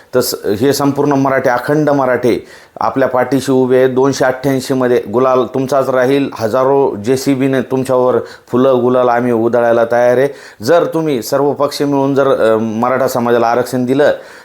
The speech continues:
तर दोनशे अठ्ठ्याऐंशी जागापैकी एकशे चौवेचाळीस, अ, इतर पक्षाला आणि सत्ताधारी पक्षाला एकशे चौवेचाळीस एवढ्या जागा मराठा समाज निवडून आणून देऊ श-, देऊ शकतो.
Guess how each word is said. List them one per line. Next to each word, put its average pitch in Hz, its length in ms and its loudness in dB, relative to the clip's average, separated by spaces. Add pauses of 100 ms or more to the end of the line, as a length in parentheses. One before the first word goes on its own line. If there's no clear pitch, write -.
तर 127 180 6
दोनशे 131 360 0
अठ्ठ्याऐंशी 135 460 -4
जागापैकी 127 640 0
एकशे 127 220 0
चौवेचाळीस, 123 760 0
अ, 92 280 2 (340)
इतर 123 280 -2
पक्षाला 139 440 0
आणि 113 220 -2
सत्ताधारी 120 500 -2
पक्षाला 123 360 -2
एकशे 123 200 -2
चौवेचाळीस 120 540 2 (240)
एवढ्या 139 380 2
जागा 123 360 0 (340)
मराठा 131 380 0
समाज 123 300 0
निवडून 123 340 0
आणून 120 200 -2
देऊ 117 120 2
श-, - 100 -10
देऊ 113 280 0
शकतो. 143 520 0